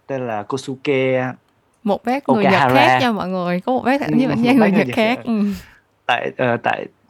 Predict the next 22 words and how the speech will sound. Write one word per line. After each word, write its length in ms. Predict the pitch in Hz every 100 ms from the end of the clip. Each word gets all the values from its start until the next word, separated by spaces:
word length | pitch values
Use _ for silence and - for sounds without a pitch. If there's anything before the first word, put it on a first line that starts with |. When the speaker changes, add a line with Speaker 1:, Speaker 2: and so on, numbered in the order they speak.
| -
Speaker 1:
tại, 160 | - - _
tại 120 | -
Tuấn 200 | 151 165
khá 240 | 175 - 170
là 120 | 190
thích, 200 | - 180
ờ, 360 | - 131 123 120
nhiếp 160 | 135 175
ảnh 220 | - 139
của 60 |
Nhật. 200 | 143 123 98 _ _
Đó. 200 | - 110 - _ _ _ _ _ _ _ _ _ -
Thì, 320 | - 113 107 104
ờ, 260 | 98 95 98 - -
bác 240 | 156 175
mới 80 | 180
chụp 180 | - 113 _ -
một 200 | 117 -
cái 80 | 143
bộ 240 | 135 - -
hình, 220 | 104 95 95 _
ờ, 360 | 113 104 98